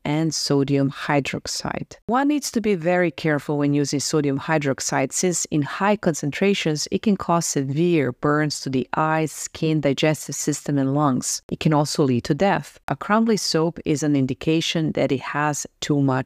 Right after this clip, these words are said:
lye. A young woman from Spain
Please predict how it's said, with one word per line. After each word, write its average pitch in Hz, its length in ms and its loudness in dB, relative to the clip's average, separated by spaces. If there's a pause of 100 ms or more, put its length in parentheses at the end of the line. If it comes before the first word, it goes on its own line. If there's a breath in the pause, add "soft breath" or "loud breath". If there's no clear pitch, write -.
(200)
lye. 139 540 2
A 180 80 2
young 208 340 2
woman 202 280 2
from 170 240 -4
Spain 165 640 -2